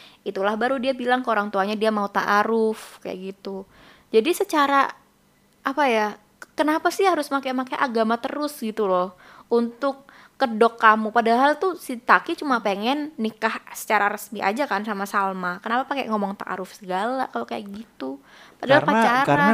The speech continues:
Speaker 1: ya gitu.
Speaker 2: brand, brandnya
Speaker 1: Iya,
Speaker 2: itu
Speaker 1: iya.
Speaker 2: kayak gitu.
Speaker 1: Personal brandingnya kan.
Speaker 2: Iya.
Speaker 1: Dan itu aja sih yang aku nggak beneran nanya kenapa.
Speaker 2: Iya,
Speaker 1: Aku
Speaker 2: iya,
Speaker 1: nggak
Speaker 2: iya,
Speaker 1: nanya
Speaker 2: iya.
Speaker 1: kayak gitu. Aku
Speaker 2: Heeh.
Speaker 1: cuma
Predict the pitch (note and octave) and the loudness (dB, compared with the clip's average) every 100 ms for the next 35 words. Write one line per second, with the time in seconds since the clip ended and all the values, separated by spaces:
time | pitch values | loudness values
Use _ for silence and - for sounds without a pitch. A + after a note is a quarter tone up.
0 | A#3+ B3+ G#3+ C#3+ B2 C#3 C3 - C#3 C3+ | 2 -2 -6 -6 0 0 0 -2 0 2
1 | C3 G#3+ F#3 - F3+ F#3 D3 C3 A2+ G#2+ | 4 4 4 4 0 2 2 2 -2 -4
2 | A2+ - A#2+ G#2+ A2 - A3 G#3 G3+ F#3+ | -6 -8 -6 -4 -2 -2 0 0 0 -2
3 | F#3 F#3 F3+ G3+ G3+ F#3 F3+ F3+ A#2+ A2+ | -2 -4 -8 -8 -6 -6 -8 -6 -6 -6
4 | C#3 F3+ F#3 G#3 A#3+ B3 B3 G#3 G3 F#3+ | -6 -8 -8 -4 -2 -2 -4 -6 -4 -4
5 | F#3 - - F4 D#4+ A3 F#3+ G3 G#3 G#3 | -6 -6 -2 -2 4 4 4 2 2 2
6 | G3+ F#3 F#3+ - B3+ G#3+ F3 G#3+ A3 F3 | 2 -2 -4 -4 -2 0 -2 2 2 4
7 | C3+ C3 C3+ C3 A#2+ A2+ A2 A2 G#2+ - | 6 6 6 4 4 2 2 0 -2 -4
8 | - - - C#4+ C4+ A#3+ | -8 -6 -4 -2 0 0